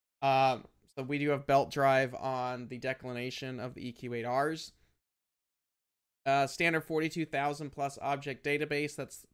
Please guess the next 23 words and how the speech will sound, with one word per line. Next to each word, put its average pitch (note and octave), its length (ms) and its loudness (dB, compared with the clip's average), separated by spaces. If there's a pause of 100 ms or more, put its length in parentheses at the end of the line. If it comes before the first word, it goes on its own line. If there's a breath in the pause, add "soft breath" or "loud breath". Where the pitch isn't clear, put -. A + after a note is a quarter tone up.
(180)
pretty G3+ 160 0
much F3 240 0
the D3 80 -4
same C#3 280 -2
with C3 140 -6
every B2 420 -2
mount B2 320 -6
that - 160 -6
we A#2+ 140 -8
produce, B2+ 580 -8 (140)
um, A#2 260 -8
with B2 120 -10
SynScan. D3+ 520 -8 (880 soft breath)
It D#3 160 2
does F3 220 0
have F#3 200 0
two F#3+ 220 -4
side F3 460 0
carry E3 320 0
handles, F3 520 -2
which D#3 200 -6
makes D#3 260 -6
it - 160 -6